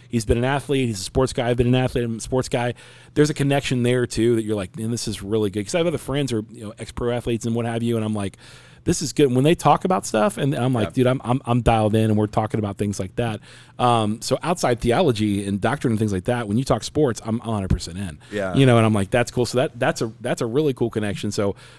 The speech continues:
Speaker 1: we'll be watching a game. You'll text me back and forth like, "Dude, you see that? I can't believe what just happened. Oh, the N F L's rigged." You know, things
Speaker 2: Yeah.
Speaker 1: like that. I
Speaker 2: Yeah.
Speaker 1: mean, so, I mean, that's, so, so to have,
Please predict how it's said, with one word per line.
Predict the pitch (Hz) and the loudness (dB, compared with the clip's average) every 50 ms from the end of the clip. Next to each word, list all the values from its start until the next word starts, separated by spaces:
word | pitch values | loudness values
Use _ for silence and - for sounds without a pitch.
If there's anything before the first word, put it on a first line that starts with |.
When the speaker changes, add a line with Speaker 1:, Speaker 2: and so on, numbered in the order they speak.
| - | -2
Speaker 1:
we'll | - 151 147 | 2 4 6
be | 151 | 6
watching | 131 135 131 - - 127 | 6 6 4 2 0 0
a | |
game. | 117 113 117 123 | 0 2 2 4
You'll | 123 120 | 4 2
text | 113 - 127 123 - | 4 4 2 2 4
me | 127 | 4
back | 120 113 104 - | 4 4 2 2
and | 117 107 | 0 0
forth | - 113 | 0 2
like, | 110 101 98 | 2 2 2
"Dude, | - 104 98 90 | 2 2 2 2
you | 95 | 0
see | 98 - - 113 | 0 4 4 6
that? | 113 117 113 113 107 | 6 6 6 4 4
I | 95 101 | 0 0
can't | - - 98 92 | 2 2 2 4
believe | 92 95 92 98 | 4 4 4 6
what | 104 120 113 | 6 4 4
just | - 117 - - | 4 2 2 2
happened. | 104 98 98 - 101 92 90 - - - - - - - | 0 0 0 0 0 -2 -4 -8 -14 -18 -18 -20 -2 2
Oh, | - 131 147 - - 147 | 4 6 6 6 6 8
the | 143 156 | 8 8
N | 151 143 | 8 8
F | 139 - - | 6 6 4
L's | 139 131 127 | 4 6 6
rigged." | 127 135 127 123 104 | 8 8 8 6 4
You | 123 113 | 2 0
know, | 113 | 0
things | - - 196 202 190 | 2 4 6 6 6
Speaker 2:
Yeah. | 185 | 6
Speaker 1:
like | 175 170 | 6 4
that. | - 165 170 175 | 4 2 2 2
I | |
Speaker 2:
Yeah. | 175 170 | 2 2
Speaker 1:
mean, | 160 156 151 | 0 0 0
so, | - - 160 147 139 123 - - - - - - - - | 2 4 4 4 4 2 -2 -8 -20 -20 -20 -20 -8 -2
I | 139 | 0
mean, | 151 151 143 135 131 117 | 2 2 2 0 -2 -4
that's, | 107 110 139 170 180 - - - - - - - - - _ _ _ _ _ _ _ _ _ _ | -2 0 2 2 2 0 -4 -6 -8 -10 -12 -16 -20 -20 _ _ _ _ _ _ _ _ _ _
so, | - - - 185 175 180 - | -4 0 2 2 2 2 0
so | - - 185 | 0 2 2
to | 175 165 | 2 4
have, | 135 - 214 262 233 190 | 2 2 2 2 2 0